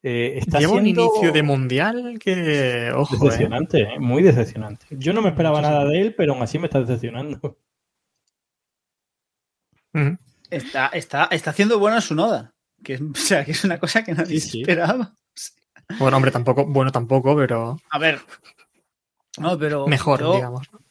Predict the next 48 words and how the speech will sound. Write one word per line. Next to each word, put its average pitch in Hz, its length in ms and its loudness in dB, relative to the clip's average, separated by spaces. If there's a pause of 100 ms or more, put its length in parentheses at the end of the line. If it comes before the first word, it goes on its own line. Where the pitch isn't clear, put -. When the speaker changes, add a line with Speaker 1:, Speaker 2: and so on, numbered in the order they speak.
Speaker 1:
Lleva 151 140 4
Speaker 3:
para, 156 140 4
Speaker 1:
dos - 100 -2
puntos, 196 220 2
Speaker 3:
dejaremos, 156 360 0
Speaker 1:
¿sí, 127 160 -2
Noda? 190 180 -6 (520)
Speaker 3:
s-, - 480 -8
dejaremos 156 600 0
para 180 180 6
otro 156 160 2
gran 139 240 2
premio 214 520 0 (100)
lo 139 340 0
de 123 360 -2
qué 143 120 -2
va 165 80 6
a 165 40 2
pasar - 300 -2
con 127 160 -4
el 113 80 -6
Toro 113 220 -2
Rosso 135 220 -4
el 147 60 -2
año 127 140 -4
que 117 100 -8
viene 160 380 -2 (340)
en 147 120 -8
general. 135 580 -2 (160)
O - 40 -20
sea, 123 120 -4
con 127 180 -4
el 117 100 0
equipo, 180 320 0
con 139 160 2
los 123 100 -6
pilotos 165 480 0
y - 40 -20
con 113 220 -4
todo, 135 240 0
porque 110 600 -4
se 113 160 -10
están 131 580 -6 (440)
llegando 143 380 2
a - 40 4
un 165 80 4
nivel 147 360 2
de, 135 720 -2